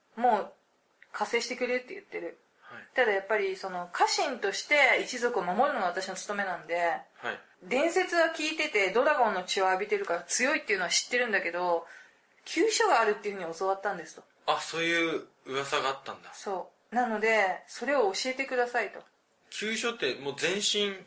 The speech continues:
Speaker 2: 歯が立たないんじゃなかったっけ？
Speaker 1: でもなんか一箇所だけ急所があるって聞いたんですと。
Speaker 2: 噂、あ、
Speaker 1: うん。
Speaker 2: そういう。
Speaker 1: そしたらそこを中心に守れるからって。
Speaker 2: あ、そうだよね。
Speaker 1: そう。
Speaker 2: うん。
Speaker 1: で、なんかそこで、「あ、そうなんですか、ありがとうございます」ってクリームヘイトは。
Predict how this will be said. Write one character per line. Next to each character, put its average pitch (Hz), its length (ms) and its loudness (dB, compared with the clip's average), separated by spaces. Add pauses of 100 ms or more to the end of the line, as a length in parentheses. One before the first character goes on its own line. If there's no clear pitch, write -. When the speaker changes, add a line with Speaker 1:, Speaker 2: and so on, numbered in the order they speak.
(120)
Speaker 2:
歯 208 220 2
が 156 80 2
立 120 180 -4
た 156 100 -2
な 156 100 4
い 120 60 -2
ん - 20 -10
じ 98 60 -10
ゃ 95 40 -8
な - 60 -14
か - 60 -20
っ - 40 -20 (140)
た - 60 -20
っ - 40 -20 (200)
け？ 220 60 -12
Speaker 1:
で 285 60 0
も 214 140 -4
な 233 160 4
ん 226 60 0
か 190 60 -4
一 180 220 -8
箇 320 100 -4
所 359 100 4
だ 349 100 2
け 339 120 -12
急 294 160 0
所 302 120 -2
が 226 80 2
あ - 20 4
る 190 40 -2
っ 185 40 -8
て 185 100 -16
聞 196 180 -10
い 196 40 -10
た 196 120 -2
ん 185 60 -8
で - 80 -16
す - 140 -14
と。 - 80 -18
Speaker 2:
噂、 135 320 -6
あ、 127 40 -16 (360)
Speaker 1:
う - 20 -10
ん。 - 40 -10
Speaker 2:
そ 190 140 -12
う 226 40 -14
い 226 120 -14
う。 - 60 -16
Speaker 1:
そ 302 180 -2
し 302 80 0
た 427 80 6
ら 320 60 6
そ 247 140 0
こ 247 80 4
を - 40 2
中 240 140 -2
心 220 120 -4
に 208 60 -2
守 196 260 4
れ 208 60 2
る 196 80 0
か 175 100 -6
ら 156 80 -6
っ - 80 -14
て。 - 180 -18 (260)
Speaker 2:
あ、 - 200 -10 (220)
そ - 380 -12
う - 40 -16
だ 120 80 2
よ 104 40 0
ね。 95 60 -8 (720)
Speaker 1:
そ 143 60 -14
う。 135 40 -8
Speaker 2:
う 120 40 -8
ん。 104 100 -12 (380)
Speaker 1:
で、 220 200 -2
な 208 120 -2
ん 196 80 -10
か 170 140 -6
そ 220 160 -8
こ 247 140 2
で、 262 140 6
「あ、 220 80 4
そ 277 200 0
う 285 40 0
な 262 120 4
ん 214 40 -4
で - 80 -4
す - 80 -6
か、 214 80 2
あ 208 40 4
り 233 80 0
が 247 120 4
と 240 80 0
う 208 40 0
ご 185 80 -2
ざ 196 120 0
い 208 60 0
ま 208 100 0
す」 - 140 -10
っ - 20 -12
て - 140 -20
ク - 100 -10
リ 185 80 -6
ー 185 60 -8
ム 185 80 -10
ヘ 185 60 -10
イ 180 40 -12
ト 170 100 -6
は。 165 280 2